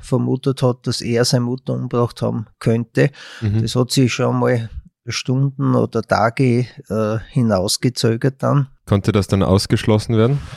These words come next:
Speaker 1: Ja, das hat man dann an, anhand, aufgrund der Spuren ausschließen können, dass er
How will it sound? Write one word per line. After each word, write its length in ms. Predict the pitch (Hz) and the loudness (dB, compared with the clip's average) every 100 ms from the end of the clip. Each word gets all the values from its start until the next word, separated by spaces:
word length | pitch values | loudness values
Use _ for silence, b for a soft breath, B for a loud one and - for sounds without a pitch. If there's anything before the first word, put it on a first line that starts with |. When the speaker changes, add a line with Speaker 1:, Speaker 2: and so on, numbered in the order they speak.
| B | B
Speaker 1:
Ja, 120 | - | -4
das 240 | 117 123 101 | 0 2 2
hat 140 | 107 | 0
man 120 | 135 127 | -4 -4
dann 200 | 135 131 | -2 0
an, 280 | 120 113 107 | 0 -2 -4
anhand, 640 | 131 113 104 120 - - | -2 0 0 0 -2 -6
aufgrund 440 | 120 104 - 120 | -4 0 2 2
der 60 | 117 | 0
Spuren 400 | 110 - 123 123 | -4 -2 0 2
ausschließen 520 | 110 104 - 113 110 | 2 2 0 -2 -2
können, 400 | 113 104 110 113 98 | -2 -2 -2 -2 -4
dass 200 | 110 - | -4 -2
er 300 | 104 107 | -2 -4